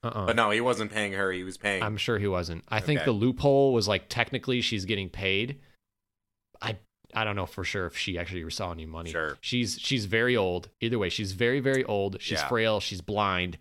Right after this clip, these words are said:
Speaker 1: She's
Speaker 2: Right.
Speaker 1: paralyzed.
Speaker 2: Yeah.
Speaker 1: So she can't move, can't see. She's pretty much at the mercy of whoever's taking care of her. And, you know, they don't have long-term nursing facilities at this point.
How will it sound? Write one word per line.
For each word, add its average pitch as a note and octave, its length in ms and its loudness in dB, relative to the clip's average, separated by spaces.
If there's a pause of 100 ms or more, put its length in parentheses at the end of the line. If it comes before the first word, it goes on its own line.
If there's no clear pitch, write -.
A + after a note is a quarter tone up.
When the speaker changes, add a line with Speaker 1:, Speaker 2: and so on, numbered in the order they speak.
Speaker 1:
She's - 160 -2
Speaker 2:
Right. D#2 140 0
Speaker 1:
paralyzed. F2 880 0
Speaker 2:
Yeah. D#2+ 300 -2
Speaker 1:
So A#2+ 160 -4
she - 80 -4
can't E3 220 2
move, B2 260 2 (180)
can't C3+ 240 0
see. G#2 340 -2 (120)
She's - 140 -12
pretty F3 160 2
much A#2+ 120 0
at B2 100 0
the G#2+ 60 0
mercy G2+ 320 0
of E2+ 120 -2
whoever's F#2+ 340 0
taking E2+ 200 -4
care E2+ 180 -4
of E2 60 -4
her. E2+ 160 -4 (300)
And, A2 160 0
you A2 60 0
know, A2 180 0
they A#2+ 100 2
don't B2 140 -2
have G#2+ 260 -2
long-term F#2+ 1080 -6
nursing F2 400 -6
facilities - 520 -8
at - 100 -12
this - 120 -12
point. - 280 -10